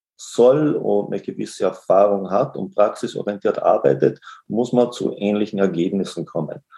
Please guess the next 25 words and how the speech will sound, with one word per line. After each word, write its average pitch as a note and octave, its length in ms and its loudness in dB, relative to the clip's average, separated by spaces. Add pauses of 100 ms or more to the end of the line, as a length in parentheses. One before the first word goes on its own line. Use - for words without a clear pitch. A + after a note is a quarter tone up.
(220)
Und F#2 60 2
aus F2+ 100 0
dem F#2+ 240 2
Grund F#2 340 -2 (200)
sieht - 240 -6
man G2+ 100 2
sehr F#2 180 2
schön G2+ 360 0
auf E2+ 260 2
Stichen - 420 -4
vom E2+ 200 -6
Dürer G#2+ 260 2
und G2+ 220 2
so, F#2 340 2 (220)
wie F#2 80 -2
die F#2 100 0
Glanzknechte F#2+ 800 0
den F2 420 -2
Langstock F2+ 520 0
geführt G2 460 2
haben. F#2 220 2
Und F2+ 100 -8
da - 60 -8
sieht - 240 -6
man F2+ 160 4